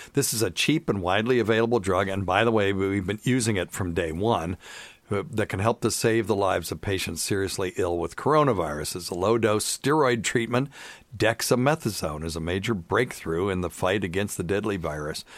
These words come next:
These are experts in the U K. Uh, this drug is part of the world's biggest trial testing existing treatments to see if they also work for coronavirus, which is a great thing. Look,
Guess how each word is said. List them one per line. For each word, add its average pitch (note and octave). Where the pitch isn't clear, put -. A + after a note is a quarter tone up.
These F#2+
are F2
experts -
in E2
the D2+
U E2
K. G#2+
Uh, E2
this G#2+
drug G#2+
is G2+
part A2
of G2+
the G2
world's F#2
biggest A2
trial F2+
testing G2+
existing G2+
treatments F2+
to -
see -
if G2
they G#2
also F#2
work F2
for F#2+
coronavirus, F2+
which G2+
is -
a -
great C#3+
thing. F2
Look, B2+